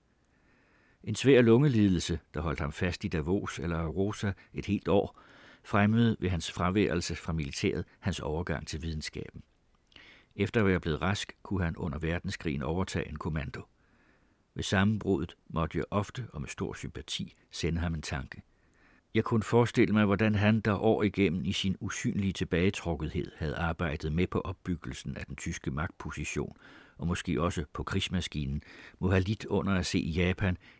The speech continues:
i hvilket land han havde vundet sig så mange venner blandt Tysklands sejrrige fjender. Det viste sig snart, at han var en af de første, der systematisk og storsynet tænkte på en genopbyggelse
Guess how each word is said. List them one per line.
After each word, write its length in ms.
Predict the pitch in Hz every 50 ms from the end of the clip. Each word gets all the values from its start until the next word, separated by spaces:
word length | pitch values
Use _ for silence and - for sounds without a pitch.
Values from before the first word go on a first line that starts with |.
| _
i 100 | - 82
hvilket 320 | 80 92 92 92 - 104 85
land 240 | 78 82 - - -
han 140 | - 85
havde 180 | 80 82 73 71
vundet 280 | 73 80 85 85 85 -
sig 140 | 85 73
så 100 | - -
mange 320 | 87 78 76 82 90 92 73
venner 240 | 78 73 80 85 - - - - - - -
blandt 220 | - 80 69 -
Tysklands 720 | - - 92 87 - - - 82 - - - - - - -
sejrrige 500 | - 82 73 - 78 80 71 69 71 -
fjender. 340 | - - 71 73 71 76 80 - _ _ _ _ _ _ _ _ _ _ _ _ _ _ - - _ _ _ _ _ _ _ _ _ _ _ _ _ _ _ _ _ _ _ _ _ _ _ -
Det 100 | 120 113
viste 280 | 147 165 - - 185
sig 140 | 156 175 147
snart, 360 | - - 113 110 104 - - -
at 140 | - 104 101
han 180 | 104 98 104 104
var 80 | 104
en 220 | 85 87 117 - -
af 100 | 107 -
de 100 | 101 92
første, 400 | - - 104 107 104 - - 85
der 120 | 85 80
systematisk 880 | - - 87 - - 92 90 90 87 80 - - - 95 - - -
og 140 | - - -
storsynet 680 | - - 98 92 90 - - - 73 - 65 67 78 - -
tænkte 300 | - 87 80 76 - 85
på 160 | - - 65
en 80 | 73 71 -
genopbyggelse 880 | - 80 85 87 87 - - _ - 69 65 - - - - -